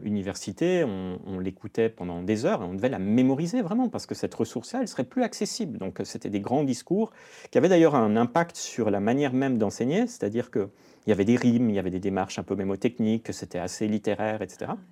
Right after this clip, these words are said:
Et puis un beau jour, ben, voilà, tout d'un coup, euh, les livres arrivent, sont davantage disponibles, du coup, ben, est-ce que j'ai plus besoin d'apprendre, euh, et cetera. Donc aujourd'hui, on est face à une nouvelle démarche comme celle-là, et puis ben, c'est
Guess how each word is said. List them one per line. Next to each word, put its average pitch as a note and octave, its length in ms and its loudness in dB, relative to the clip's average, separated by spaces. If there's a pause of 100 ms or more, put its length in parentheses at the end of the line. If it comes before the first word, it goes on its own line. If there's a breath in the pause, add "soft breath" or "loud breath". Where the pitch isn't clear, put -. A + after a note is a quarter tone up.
(760 soft breath)
Et - 40 -18
puis - 120 -8
un F#2+ 60 -6
beau G#2 120 -2
jour, C3+ 260 0
ben, - 220 -8 (440 loud breath)
voilà, D3+ 280 -2
tout - 80 -10
d'un G2 120 -4
coup, B2 260 0
euh, F2 140 0
les F#2 120 -2
livres G#2 200 -4
arrivent, B2 320 -4
sont F#2 180 -10
davantage F2 380 -10
disponibles, B2+ 560 -6
du - 120 -20
coup, - 160 -12
ben, - 220 -14
est-ce - 140 -16
que G2+ 100 -10
j'ai F#2+ 120 -10
plus G2 160 -16
besoin G2+ 180 -10
d'apprendre, A#2+ 460 -8
euh, F#2 580 -12
et - 60 -16
cetera. - 260 -20 (320 loud breath)
Donc B2+ 160 2
aujourd'hui, D3+ 400 4
on D3 120 2
est A#2 80 2
face - 240 -4
à - 20 -4
une G2+ 180 -2
nouvelle A#2+ 360 2
démarche G2+ 300 -2
comme G2 140 -8
celle-là, D3+ 400 -2
et A#2 60 -4
puis - 120 -8
ben, G2+ 120 -4
c'est F#2+ 260 -6